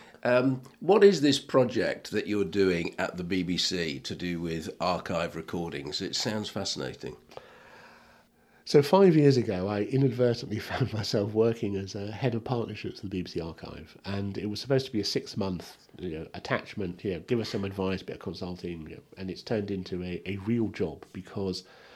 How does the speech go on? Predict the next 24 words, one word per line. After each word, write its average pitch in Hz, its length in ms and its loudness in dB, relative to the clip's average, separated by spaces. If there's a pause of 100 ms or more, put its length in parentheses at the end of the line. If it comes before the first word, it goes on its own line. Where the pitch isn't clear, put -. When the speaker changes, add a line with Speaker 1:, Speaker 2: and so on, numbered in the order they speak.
(180)
Speaker 2:
firstly, 151 500 6
it's - 280 -10 (120)
too 123 220 4
interesting 101 440 0
for 87 120 -10
me 82 80 -6
to 92 100 -10
stop, 123 360 0
and 98 100 -6
secondly, 87 500 -4
because 90 280 -10
the 104 80 -6
B 107 140 0
B 98 80 -4
C 82 220 -8
really 95 640 -6
wants 95 420 -6
to - 80 -14
get 90 220 -10
this 87 180 -14
right. - 400 -14 (1200)
Over 175 180 6
the 170 80 4
last 143 440 2